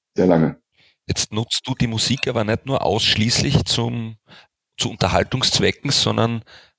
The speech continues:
Speaker 2: auch, um, äh, deine Fehde mit einem gewissen Steffen Hensler auszutragen. Wie ist es denn eigentlich dazu gekommen?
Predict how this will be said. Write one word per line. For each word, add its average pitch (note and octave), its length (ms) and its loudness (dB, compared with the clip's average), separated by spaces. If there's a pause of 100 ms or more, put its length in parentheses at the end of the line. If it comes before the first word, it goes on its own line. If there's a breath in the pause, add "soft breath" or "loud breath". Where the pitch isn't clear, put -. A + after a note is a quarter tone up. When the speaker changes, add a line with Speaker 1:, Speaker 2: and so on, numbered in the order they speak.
(180)
Speaker 2:
auch, - 560 2
um, A#2 360 -6
äh, G#2 360 2 (280)
deine F#2+ 200 2
Fehde G#2+ 500 2
mit A2+ 160 0
einem G#2+ 360 0
gewissen A2 300 0
Steffen G#2+ 340 0
Hensler G#2+ 480 2
auszutragen. E2+ 760 -2 (360 soft breath)
Wie G#2 140 -2
ist B2 100 2
es A2 120 2
denn - 80 -2
eigentlich G#2+ 440 0
dazu G#2 440 0
gekommen? F#2+ 500 0